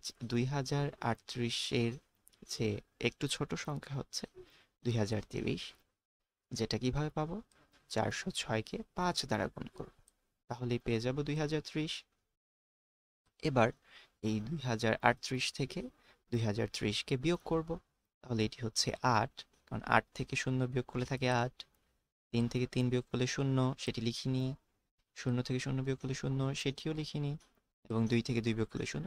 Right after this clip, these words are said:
সেটিও লিখিনি। এখন তাহলে বিয়োগ করার পরে থাকে এই আট, কিন্তু চারশো ছয় থেকে আট তো অনেক ছোট,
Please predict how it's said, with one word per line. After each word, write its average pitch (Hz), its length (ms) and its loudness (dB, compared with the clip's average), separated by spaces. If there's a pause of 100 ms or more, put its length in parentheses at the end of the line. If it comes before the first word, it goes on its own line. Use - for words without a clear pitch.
(120)
সেটিও - 320 -8
লিখিনি। - 280 -16 (1500)
এখন 196 260 2
তাহলে 214 240 2 (560)
বিয়োগ 156 200 2 (100)
করার 170 260 0
পরে 143 240 0
থাকে 147 200 -4 (140)
এই 196 80 -4 (160)
আট, - 160 -10 (1700)
কিন্তু 135 320 -4 (640)
চারশো 127 380 4 (120)
ছয় 135 220 0 (100)
থেকে 135 260 -4 (300)
আট 120 100 2 (100)
তো - 60 -4 (100)
অনেক 131 140 0 (120)
ছোট, - 180 -4